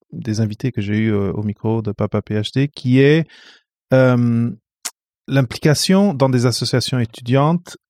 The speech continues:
amène beaucoup aux gens qui ont vécu ça. Moi, je, je, j'ai pas vraiment vécu ça. Euh, clairement, c'est, c'est du temps qu'il faut, euh, il faut donner du temps à ces projets-là. Mais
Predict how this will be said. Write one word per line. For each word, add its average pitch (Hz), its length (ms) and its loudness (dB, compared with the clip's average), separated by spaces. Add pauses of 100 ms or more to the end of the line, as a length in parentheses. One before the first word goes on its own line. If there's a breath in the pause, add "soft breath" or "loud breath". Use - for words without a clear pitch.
(160)
amène 131 400 4
beaucoup 147 520 2
aux 120 120 4
gens 127 440 0
qui 117 180 0
ont 113 160 2
vécu 107 280 -6
ça. 110 240 0
Moi, 151 220 4
je, 143 200 4
je, 117 300 2
j'ai 110 160 -4
pas 123 160 0
vraiment 113 340 -2
vécu 110 260 -6
ça. 131 340 0 (580 soft breath)
Euh, 127 300 4 (760 soft breath)
clairement, 190 480 4 (280)
c'est, - 260 -8
c'est - 180 -2
du 110 140 -6
temps 175 380 2
qu'il - 160 -10
faut, 139 460 0
euh, 104 280 -6
il 82 420 -16
faut 135 140 0
donner 123 340 2
du 147 140 -6
temps 147 180 -2
à 156 60 -2
ces - 140 -4
projets-là. 113 420 -2 (960)
Mais 175 420 4